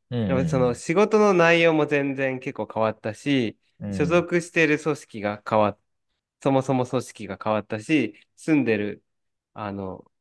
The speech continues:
Speaker 2: 街も変わったし、
Speaker 1: うん。
Speaker 2: 職場の周りの人も全員今まで知らなかった人だから、すっごい変化がいっぱいあって、初めの三週間ぐらいは、その変化がけ-、すごい楽しかったわけ。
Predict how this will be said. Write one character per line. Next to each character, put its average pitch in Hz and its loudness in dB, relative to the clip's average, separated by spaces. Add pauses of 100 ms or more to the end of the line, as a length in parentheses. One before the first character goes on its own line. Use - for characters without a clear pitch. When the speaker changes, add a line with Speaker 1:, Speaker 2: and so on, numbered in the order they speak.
Speaker 2:
街 123 0
も 113 2
変 113 0
わ 107 0
っ 104 -8
た 113 -14
し、 - -8
Speaker 1:
う - 0
ん。 107 2 (360)
Speaker 2:
職 139 -2
場 139 6
の 131 4
周 123 2
り 117 -4
の 113 -6
人 113 -10
も 101 -10
全 139 4
員 135 4
今 131 4
ま 127 2
で 110 -2
知 - -8
ら 117 -6
な 117 -8
か 104 -10
っ 98 -14
た - -18
人 - -18
だ 101 -8
か 104 -6
ら、 107 0 (520)
す - -2
っ 135 -2 (120)
ご 185 6
い 151 6
変 151 2
化 113 -6
が 107 0
い 101 -4
っ 101 -10
ぱ 123 -2
い 123 2
あ 120 0
っ 107 -8
て、 113 -2 (640)
初 156 -2
め 220 6
の 214 2
三 202 2
週 196 -4
間 180 0
ぐ 165 -2
ら 123 0
い 104 -6
は、 110 -6
そ 135 -14
の 143 -6
変 180 -2
化 113 -10
が 98 -8
け-、 127 -12
す - -10
ご 147 4
い 120 2
楽 139 4
し - -8
か 120 -4
っ - -12
た 101 -6
わ 92 -8
け。 - -14